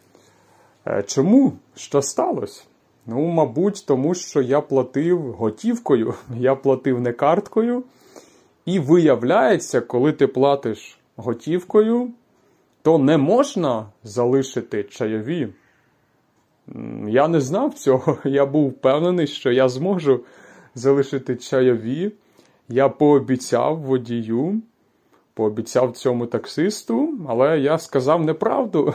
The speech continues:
<laughs> Виходить, я обдурив або збрехав. Е, вийшло не дуже красиво,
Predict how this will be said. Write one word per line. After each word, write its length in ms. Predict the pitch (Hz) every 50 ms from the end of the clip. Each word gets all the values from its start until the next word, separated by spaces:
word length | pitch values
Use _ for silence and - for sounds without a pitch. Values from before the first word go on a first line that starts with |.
| - -
<laughs> 100 | - -
Виходить, 680 | 139 123 117 123 123 - - 143 151 151 143 147 127 127
я 300 | 127 135 135 135 131 - - - - - - - - _ _ _ -
обдурив 680 | 120 117 117 117 120 139 147 180 220 262 262 226 175 143 127
або 300 | 110 107 104 117 117 110
збрехав. 640 | 98 98 - - 131 123 - - 185 277 294 285 - - _ _ _ _ _ _ _ _ _ _ _ _ _ _ _ _ _ _ _ _ _ _ _ _ _ _ - -
Е, 180 | 117 113 110 117
вийшло 680 | 117 117 160 170 165 165 - - 143 143 135 131 120 110
не 120 | 117 131 127
дуже 280 | 123 139 127 117 123
красиво, 600 | 120 - 123 120 - - 180 196 226 269 277 269